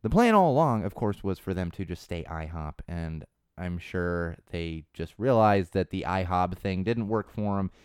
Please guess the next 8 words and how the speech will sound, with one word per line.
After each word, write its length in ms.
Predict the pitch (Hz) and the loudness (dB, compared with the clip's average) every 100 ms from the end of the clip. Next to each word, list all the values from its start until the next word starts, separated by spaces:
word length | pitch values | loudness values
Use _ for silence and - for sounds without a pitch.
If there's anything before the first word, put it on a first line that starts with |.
| _ _ | _ _
So, 300 | - 101 90 _ - | -6 -4 -6 _ -16
of 120 | 110 | -12
course, 240 | - 101 - - _ _ _ | -8 -8 -10 -20 _ _ _
backpedaling 920 | 104 98 - _ _ - 104 95 90 - _ | -4 -4 -6 _ _ 0 2 2 -2 -6 _
on 180 | 120 131 | 4 4
it. 160 | 131 - _ _ _ _ _ _ _ _ _ _ _ _ | 2 -2 _ _ _ _ _ _ _ _ _ _ _ _
Do 160 | 98 | -4
better. 420 | 85 117 123 120 | 2 4 6 2